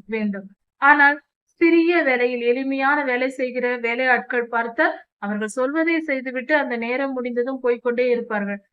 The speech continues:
அவர்களுக்கு அந்த அளவுக்கு மன உளைச்சல் இருக்காது. இதுதான் காரணம். அதுபோல நாம் எளிமையானவர்களாக கர்த்தரிடத்தில் தாழ்த்தி அவரிடத்தில் கேட்டு தெரிந்து கொண்டு நாம் சுலபமாக வாழ்ந்துவிட்டு போகலாம்.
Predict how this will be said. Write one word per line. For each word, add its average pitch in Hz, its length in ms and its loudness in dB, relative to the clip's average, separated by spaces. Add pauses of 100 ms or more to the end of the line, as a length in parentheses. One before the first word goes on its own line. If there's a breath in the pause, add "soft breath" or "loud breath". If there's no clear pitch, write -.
(120)
அவர்களுக்கு 320 580 4
அந்த 226 260 0
அளவுக்கு 247 360 -4
மன 226 300 -2
உளைச்சல் 226 460 -6
இருக்காது. 214 540 -8 (300)
இதுதான் 269 440 -2
காரணம். 220 460 -4 (300)
அதுபோல 311 760 4
நாம் 254 320 2
எளிமையானவர்களாக 262 1300 0
கர்த்தரிடத்தில் 277 760 -4
தாழ்த்தி 240 500 0 (320)
அவரிடத்தில் 277 680 0
கேட்டு 269 480 -2
தெரிந்து 262 440 0
கொண்டு 226 300 -2 (320)
நாம் 254 220 -2
சுலபமாக 285 680 -4
வாழ்ந்துவிட்டு 220 640 -6
போகலாம். 208 520 -6